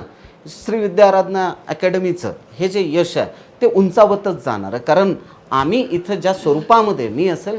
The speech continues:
किंवा श्री संजय लड्डा सर असतील किंवा आमच्यासोबत असणारे जवळपास आता ही चोपन्न, फिफ्टी फोर टीचर्सची, एक एक्सलंट टीचरची जी टीम आहे, आम्ही सर्वजण मिळून, त्याचसोबत आमचा ग्राउंड फ्लोअरवरती काम करणारा जो वर्ग आहे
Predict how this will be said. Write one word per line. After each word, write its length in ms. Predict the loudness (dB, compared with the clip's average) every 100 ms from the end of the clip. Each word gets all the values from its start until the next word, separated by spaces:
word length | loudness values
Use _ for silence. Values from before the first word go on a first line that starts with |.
| -8
किंवा 260 | -6 -4 -6 -12 -20 -8
श्री 120 | -4
संजय 340 | -2 -2 -2
लड्डा 280 | -2 -2 -4
सर 200 | -6 -8
असतील 300 | -10 -10 -12 -6
किंवा 200 | 0 2
आमच्यासोबत 680 | 2 0 0 0 2 2 2
असणारे 440 | -2 -2 0 0
जवळपास 400 | 0 0 4 2 2 -14 -20 -20 -20 -20 -20 -20 -20 -8
आता 180 | -2 2
ही 140 | 2 0
चोपन्न, 640 | 0 0 4 4 6 4 0 -10 -20 -20 -6 -2
फिफ्टी 260 | 0 -2
फोर 220 | 6 8
टीचर्सची, 760 | 8 4 2 2 2 -6 -6 -4
एक 220 | -6 -4
एक्सलंट 440 | -10 2 2 2 -2
टीचरची 440 | -4 -4 -6 -8
जी 120 | -8
टीम 320 | -8 -6 -10 -10
आहे, 80 | -16 -20 _ -20 -20 -8
आम्ही 180 | -2 -2
सर्वजण 640 | -4 -2 0 2 0 0
मिळून, 420 | -2 4 6 6 2 -14 -20 -6 2
त्याचसोबत 480 | 2 4 2 2 0
आमचा 420 | 2 6 6 6 -2 -20 -16 -4 2
ग्राउंड 440 | 4 4 2 0 -6 -12
फ्लोअरवरती 600 | 2 6 8 6 2 -2
काम 240 | 0 0 2
करणारा 420 | -2 0 -2 -2
जो 140 | -4
वर्ग 320 | -4 -4 -6
आहे 340 | -12 -16 -18